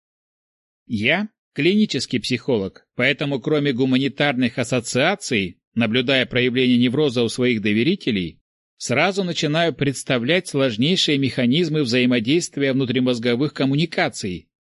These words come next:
программируемых анатомией мозга и взаимозависимой работой десятков видов молекул нейромедиаторов и сотен видов белков-рецепторов к ним,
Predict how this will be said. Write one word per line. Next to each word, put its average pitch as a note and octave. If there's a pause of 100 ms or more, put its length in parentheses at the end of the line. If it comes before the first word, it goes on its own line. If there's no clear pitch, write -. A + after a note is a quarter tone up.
программируемых C3+
анатомией C3
мозга B2
и F3
взаимозависимой D#3+
работой C3
десятков B2
видов C3+
молекул C#3
нейромедиаторов C3+ (880)
и A#2
сотен A2
видов B2
белков-рецепторов A2+
к -
ним, A2+